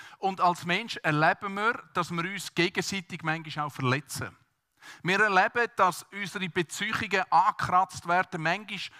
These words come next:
verbühlt werden, weil sich andere Personen uns gegenüber dann s-, nicht so verhalten, wie sie es eigentlich versprochen haben, oder wir anderen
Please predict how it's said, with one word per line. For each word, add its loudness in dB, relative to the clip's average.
verbühlt -4
werden, -2
weil -2
sich -6
andere -2
Personen -4
uns -10
gegenüber -4
dann 0
s-, -14
nicht -6
so -6
verhalten, 2
wie -4
sie -8
es -12
eigentlich 0
versprochen -8
haben, -6
oder -10
wir -6
anderen -4